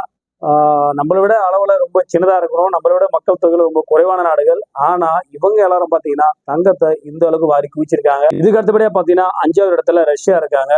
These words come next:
So, ரஷ்யா வந்து பாத்தீங்கன்னா ரெண்டாயிரத்தி முன்னூத்தி முப்பத்தி ரெண்டு டன்னு வந்து தங்கத்தை கையிருப்பா வச்சிருக்காங்க.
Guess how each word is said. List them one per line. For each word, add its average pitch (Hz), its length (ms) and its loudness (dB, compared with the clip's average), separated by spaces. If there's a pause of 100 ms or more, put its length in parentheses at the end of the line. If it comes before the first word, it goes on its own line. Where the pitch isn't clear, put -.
(120)
So, 135 200 -4
ரஷ்யா 139 340 0
வந்து 196 180 0
பாத்தீங்கன்னா 165 300 0 (100)
ரெண்டாயிரத்தி 175 640 0
முன்னூத்தி 180 440 0
முப்பத்தி 160 360 2
ரெண்டு 143 180 -6
டன்னு 165 260 0
வந்து 151 300 -2
தங்கத்தை 143 360 0
கையிருப்பா 143 380 2
வச்சிருக்காங்க. 135 540 0